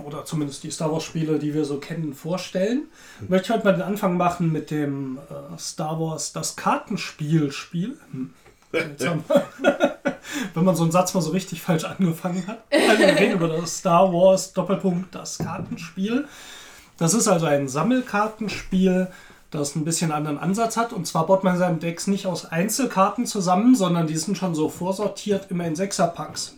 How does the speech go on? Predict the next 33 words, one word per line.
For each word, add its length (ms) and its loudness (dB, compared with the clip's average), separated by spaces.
Da 100 -14
ist 80 -12
immer 120 -4
so 60 -2
eine 80 -2
Zielkarte 680 -4
und 120 -6
fünf 220 -10
Karten 360 -4
dabei. 420 0
Und 100 -2
man 140 2
bastelt 360 0
sein 200 0
Deck 320 -6
immer 400 0
aus 180 -6
diesen 320 -2
Sechserpacks 760 -4
sozusagen 760 -4
zusammen. 500 0
Und 160 -2
hat 100 2
dann 120 0
aber 120 -2
auch 160 -4
ein 100 0
Deckbuilding-Game, 840 2
womit 400 0
man 120 2
dann 220 2
gegeneinander 440 0
antritt. 560 -4